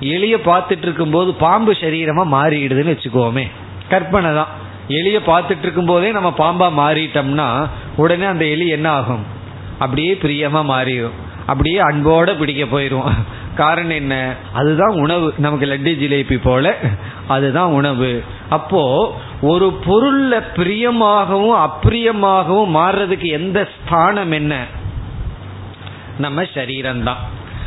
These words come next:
அப்ப சரீரத்துலதான் பிரியமும் அப்பிரியமும் இருக்கு. இனி இந்த சரீரம் எப்படி வந்தது,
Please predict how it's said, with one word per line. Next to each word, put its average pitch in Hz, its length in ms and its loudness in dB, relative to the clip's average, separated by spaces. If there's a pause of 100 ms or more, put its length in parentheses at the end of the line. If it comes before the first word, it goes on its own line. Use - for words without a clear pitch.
அப்ப - 320 0
சரீரத்துலதான் 185 1080 0
பிரியமும் 170 580 -2
அப்பிரியமும் 147 540 -2
இருக்கு. - 260 -6 (800)
இனி 139 280 -2 (600)
இந்த 165 280 -4 (180)
சரீரம் 233 800 0 (420)
எப்படி 185 560 0
வந்தது, 135 640 -2